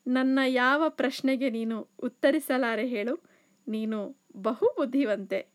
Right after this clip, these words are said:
ಎಂದು ಹೇಳಿದ. ರತ್ನಾವಳಿ ನಕ್ಕು ಭರತೇಶನನ್ನು ಮದುವೆಯಾದಳು. ಅವರಿಬ್ಬರು ಸುಖ ಸಂಸಾರವನ್ನು ಹೂಡಿದರು. ಕೇಳಿದ್ರಲ್ಲ ಸ್ನೇಹಿತರೆ, ಈ ನನ್ನ ಪುಟ್ಟ ಪಾಡ್‌ಕಾಸ್ಟ್‌ನ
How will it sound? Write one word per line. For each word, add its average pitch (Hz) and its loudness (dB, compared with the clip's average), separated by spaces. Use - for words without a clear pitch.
ಎಂದು 233 -2
ಹೇಳಿದ. 233 -4
ರತ್ನಾವಳಿ 220 -2
ನಕ್ಕು 214 -4
ಭರತೇಶನನ್ನು 214 -4
ಮದುವೆಯಾದಳು. 208 -4
ಅವರಿಬ್ಬರು 214 -4
ಸುಖ - -4
ಸಂಸಾರವನ್ನು 214 -4
ಹೂಡಿದರು. - -8
ಕೇಳಿದ್ರಲ್ಲ 311 2
ಸ್ನೇಹಿತರೆ, 254 -6
ಈ 403 0
ನನ್ನ 330 0
ಪುಟ್ಟ 320 -4
ಪಾಡ್‌ಕಾಸ್ಟ್‌ನ 226 -4